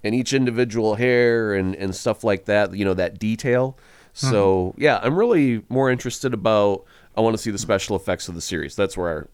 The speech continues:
Speaker 1: where my interests lie at the moment.
Speaker 2: Okay. And remember, given that this is Marvel Studios rather than Marvel Television producing these limited series,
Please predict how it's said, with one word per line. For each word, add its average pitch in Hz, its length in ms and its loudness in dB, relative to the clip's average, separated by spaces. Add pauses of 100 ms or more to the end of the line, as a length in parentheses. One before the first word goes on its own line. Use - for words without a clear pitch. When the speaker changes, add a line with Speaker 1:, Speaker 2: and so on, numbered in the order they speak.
Speaker 1:
where 92 140 -2
my 85 180 -4
interests 80 440 -12
lie 76 340 -8 (140)
at - 100 -8
the 80 80 -10
moment. 80 340 -6
Speaker 2:
Okay. 320 260 -6 (240)
And 139 180 -2
remember, 151 440 -2
given 127 440 -4
that 123 180 -4
this 127 200 -4
is 113 200 -4
Marvel 117 420 0
Studios 110 560 -2
rather 104 160 -4
than 101 240 -6
Marvel 101 460 -6
Television 92 720 -8 (500)
producing 101 560 -2
these 95 200 -8
limited 95 360 -6
series, 98 600 -10